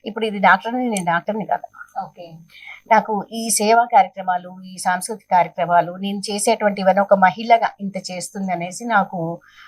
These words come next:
Speaker 1: ఆ యూనివర్సిటీ వాళ్ళు ఇచ్చిన డాక్టరేట్ అన్నమాట.
Speaker 2: ఓకే.
Speaker 1: అది రెండు వేల పద్దెనిమిదిలో
Speaker 2: ఇలా
Speaker 1: ఇచ్చారు.
Speaker 2: ఎడ్యుకేషన్ through కాకుండా ఇలా మీరు డాక్టరేట్ పొందారు.
Speaker 1: ఎడ్యుకేషన్ అంటే అమ్మా నేను టెన్త్ తో ఆపేశాను కదా,
Speaker 2: అదే,
Speaker 1: మ్యారేజ్
Speaker 2: అదే.
Speaker 1: అయిపోయిన తర్వాత.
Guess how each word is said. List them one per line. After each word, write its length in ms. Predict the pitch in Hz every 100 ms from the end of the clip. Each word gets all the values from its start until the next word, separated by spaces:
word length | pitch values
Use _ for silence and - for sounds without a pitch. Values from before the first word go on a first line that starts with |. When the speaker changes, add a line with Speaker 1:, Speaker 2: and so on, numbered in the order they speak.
| - - -
Speaker 1:
ఆ 40 |
యూనివర్సిటీ 580 | 185 190 196 202 190 196
వాళ్ళు 260 | 185 170 165
ఇచ్చిన 320 | 160 - 160
డాక్టరేట్ 480 | 151 165 - - -
అన్నమాట. 460 | _ - - 190
Speaker 2:
ఓకే. 360 | 185 _ 170 160 156 _ _ -
Speaker 1:
అది 120 | 190
రెండు 180 | 185 185
వేల 120 | 190
పద్దెనిమిదిలో 460 | 240 226 214 202 214
Speaker 2:
ఇలా 20 |
Speaker 1:
ఇచ్చారు. 0 |
Speaker 2:
ఎడ్యుకేషన్ 440 | - - - 262
through 180 | 240 240
కాకుండా 420 | 214 208 220 226
ఇలా 360 | 269 220 233 247
మీరు 340 | 240 220 214 202 - - _ - 208
డాక్టరేట్ 400 | 233 220 - 208 -
పొందారు. 480 | 160 156 - - 233
Speaker 1:
ఎడ్యుకేషన్ 420 | 214 262 302 285
అంటే 160 | 262
అమ్మా 140 | 247 269
నేను 140 | 262
టెన్త్ 240 | 233 214 240
తో 140 | 269
ఆపేశాను 540 | 226 208 240 - 170
కదా, 100 | 165
Speaker 2:
అదే, 80 | -
Speaker 1:
మ్యారేజ్ 300 | 180 180 208
Speaker 2:
అదే. 80 | -
Speaker 1:
అయిపోయిన 220 | - 175
తర్వాత. 240 | 160 170